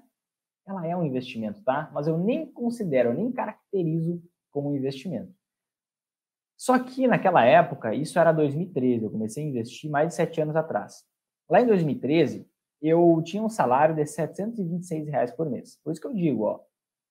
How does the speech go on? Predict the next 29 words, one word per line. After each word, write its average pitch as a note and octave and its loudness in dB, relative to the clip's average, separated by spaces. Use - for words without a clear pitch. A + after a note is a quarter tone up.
a B2 -12
maioria C#3 2
das A3 -12
pessoas D#3+ 2
que B2+ -6
tem D3 -2
um F#3 -4
salário B2+ 4
mais G#2+ -6
baixo B2+ -14
diz, B2+ -16
"Ah, C#3+ 4
eu A#2 0
preciso - -14
de C#3 -2
muito C#3+ -6
dinheiro." B2 -4
Não D#3 -4
precisa, C#3 -10
isso - -12
é F3+ -6
desculpinha, D#3 -6
mimimi. C#3+ -4
Eu B2+ -14
preciso F#3 -4
começar, A3+ -6
isso C#3+ -20
sim. - -12
Eu, F#3 4